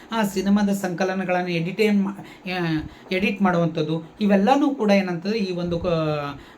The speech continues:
ಆ, ಕ್ಷೇತ್ರದಲ್ಲಿ ಬರುವಂಥದ್ದು. ಇವುಗಳನ್ನ ಇವತ್ತು ನಾವು ಹೊರಗುತ್ತಿಗೆ ಅಂತ. So ಹೊರಗುತ್ತಿಗೆ ಮೇಲೆ ಒಂದು ನಾಲ್ಕು ಅಂಕದ ಪ್ರಶ್ನೆ ಬರುವಂಥ ಸಾಧ್ಯತೆ ಇದೆ ಸ್ನೇಹಿತರೆ, ಹಾಗೂ ಎರಡು ಅಂಕದ ಪ್ರಶ್ನೆನೂ ಕೂಡ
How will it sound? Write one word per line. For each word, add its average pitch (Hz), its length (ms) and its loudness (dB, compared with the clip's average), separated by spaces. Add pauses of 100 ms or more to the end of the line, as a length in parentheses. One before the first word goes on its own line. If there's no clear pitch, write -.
ಆ, 160 160 0
ಕ್ಷೇತ್ರದಲ್ಲಿ 180 640 0
ಬರುವಂಥದ್ದು. 151 460 0 (180)
ಇವುಗಳನ್ನ 202 380 2
ಇವತ್ತು 196 340 -2
ನಾವು 202 160 -2
ಹೊರಗುತ್ತಿಗೆ 156 520 -2
ಅಂತ. 131 160 -8 (380)
So 233 80 0
ಹೊರಗುತ್ತಿಗೆ 202 520 2
ಮೇಲೆ 208 320 2
ಒಂದು 180 220 -2
ನಾಲ್ಕು 170 340 -4
ಅಂಕದ 175 240 -4
ಪ್ರಶ್ನೆ 175 360 -6
ಬರುವಂಥ 170 300 -2
ಸಾಧ್ಯತೆ 165 460 -2
ಇದೆ 165 140 -2
ಸ್ನೇಹಿತರೆ, 170 380 -4 (300)
ಹಾಗೂ 240 280 4
ಎರಡು 180 260 2
ಅಂಕದ 165 300 -2
ಪ್ರಶ್ನೆನೂ 160 480 -4
ಕೂಡ 170 180 -2